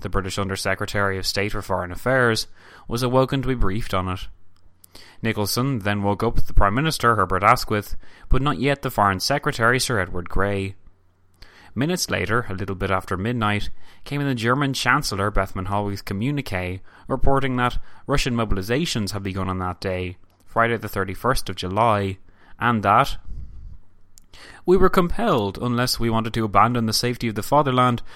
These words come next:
to answer this action, which could only be regarded as hostile, with serious countermeasures.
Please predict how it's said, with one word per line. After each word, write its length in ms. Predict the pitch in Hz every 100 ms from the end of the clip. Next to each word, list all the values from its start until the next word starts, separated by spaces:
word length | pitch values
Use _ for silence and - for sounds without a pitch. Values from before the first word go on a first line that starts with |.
| -
to 140 | - -
answer 300 | 196 - 185
this 200 | 143 113
action, 460 | 98 - 90 90 - - -
which 180 | 151 -
could 140 | 151
only 240 | 123 165 151
be 100 | 143
regarded 400 | 127 110 104 101
as 140 | 98
hostile, 600 | 143 160 - 127 120 117 -
with 140 | - 160
serious 500 | - 175 180 147 -
countermeasures. 800 | 120 113 98 110 120 101 95